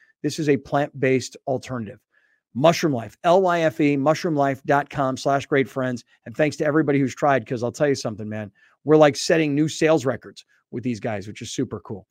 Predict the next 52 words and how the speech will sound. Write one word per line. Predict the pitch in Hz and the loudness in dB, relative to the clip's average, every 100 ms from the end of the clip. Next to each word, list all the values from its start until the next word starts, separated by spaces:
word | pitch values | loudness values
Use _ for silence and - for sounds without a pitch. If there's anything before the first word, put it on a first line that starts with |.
| _ _ | _ _
All | - | 0
right, | 151 | 2
let | 156 | 2
me, | 196 202 180 | 0 2 4
uh, | 160 | 2
also | - 165 156 170 | 0 -2 0 0
mention | 147 135 151 139 | 0 -2 -4 -8
our | 147 135 | -4 -4
friends | - 147 139 | 0 0 0
from | 135 131 | -2 -2
Mountain | 131 143 | -2 -4
Trust | 135 147 - | -2 -2 0
Realty | 139 147 143 | 0 0 -2
Services. | - 120 107 - 110 - _ _ _ _ _ _ - | -4 -6 -8 -10 -12 -14 _ _ _ _ _ _ -8
Uh, | 135 135 - | -4 -4 2
eight | 202 - | 2 6
five | 240 190 | 6 6
eight, | 180 | 4
three | 151 175 | 4 2
seven | - 160 | 4 2
six, | 147 156 | 0 -4
twelve | - 156 147 | 2 2 4
ninety-nine | 147 143 139 131 | 2 2 0 -2
for | 120 | -4
Gary | 135 127 | -2 -2
Cooper, | 120 143 117 143 | -2 -4 -4 -2
eight | 170 | 0
five | 165 147 | 2 2
eight, | 143 131 | 2 0
three | 139 | -4
seven | 135 139 127 | -2 -4 -6
six, | 139 | -8
twelve | - 139 127 | -6 -4 -2
ninety-nine. | 123 120 110 | -4 -6 -8
I've | 110 | -8
told | - 165 | -2 -2
the | 135 | -2
story | - 147 139 | 0 4 4
this | 117 | 2
week. | 135 117 - _ _ _ _ _ _ - | -2 -4 -6 _ _ _ _ _ _ -18
Met | 127 151 147 | -2 0 0
a | |
couple | - 147 160 | 0 0 2
on | 135 123 | 2 0
Sunday | - 139 135 123 113 | -4 -4 0 -2 -2
down | 117 127 | -2 -2
at | 127 | 0
our | 123 | 0
Seven | 110 147 131 | 0 -2 -2
Mile | 131 123 117 | -2 -4 -6
Casino | 117 135 131 120 | -10 -6 -4 -6
event, | 107 104 | -8 -14